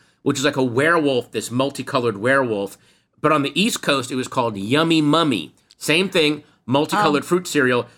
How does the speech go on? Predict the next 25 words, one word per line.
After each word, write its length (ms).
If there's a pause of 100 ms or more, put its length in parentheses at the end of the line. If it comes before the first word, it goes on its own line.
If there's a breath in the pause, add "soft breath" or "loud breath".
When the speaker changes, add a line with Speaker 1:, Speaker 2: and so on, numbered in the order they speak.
Speaker 1:
So 100
it's 100
one 220
of 80
the 60
monsters. 680
And 80
they're 80
gonna 220
combine 580
all 540 (260)
five 360
of 180
them. 340 (540 loud breath)
Speaker 2:
The 120
problem 480
is, 320 (360)
you 140
can 260
mix 280
fruits 500
like 300
Boo 180
Berry 480
and 480